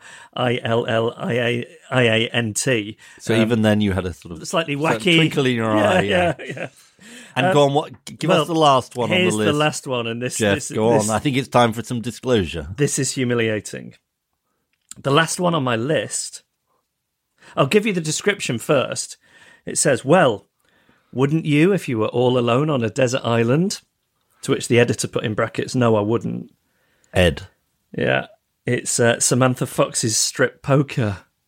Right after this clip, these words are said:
Speaker 1: What was I thinking of?
Speaker 2: What were you thinking?
Speaker 1: I mean
Speaker 2: Do you think you were trying to be sort of one of the lads? Do you think you thought,
Speaker 1: <laughs>
Speaker 2: you think you thought, "This is, this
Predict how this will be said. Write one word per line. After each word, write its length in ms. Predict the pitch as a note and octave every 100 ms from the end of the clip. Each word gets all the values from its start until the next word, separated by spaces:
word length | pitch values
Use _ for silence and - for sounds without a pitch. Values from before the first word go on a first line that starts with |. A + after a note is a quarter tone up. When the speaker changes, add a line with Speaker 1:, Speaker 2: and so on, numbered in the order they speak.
| _ _ - - - - - - - - - - -
Speaker 1:
What 100 | F4
was 160 | -
I 60 | F#3+
thinking 420 | - G#2+ G2+ G#2+
of? 120 | G#2
Speaker 2:
What 140 | F#3+ D#3
were 100 | B2+
you 180 | F2 E2+
thinking? 800 | - - - G3+ - A#2+ F2 D2+ D#2 - -
Speaker 1:
I 40 |
mean 300 | A#3 G#3 - _
Speaker 2:
Do 100 | -
you 40 | C3+
think 140 | G3+
you 80 | F#3
were 80 | F#3
trying 280 | - E3 D#3
to 60 |
be 240 | C3+ D3+ C#3+
sort 200 | - C#3+
of 280 | B2+ - _ _ _ _ _
one 360 | - A#2 A#2+
of 100 | A#2+
the 100 | A2
lads? 440 | A#2+ C3 A#2 D#2 -
Do 100 | B2
you 40 |
think 180 | D3+ D3+
you 80 | C3+
thought, 300 | - D3+ D3 B4
Speaker 1:
<laughs> 140 | - E3
Speaker 2:
you 100 | B2
think 160 | F3
you 100 | D3+
thought, 400 | C3+ D#3 C3+ -
"This 240 | A#2+ C3 C3+
is, 180 | A2+ - - -
this 160 | C3+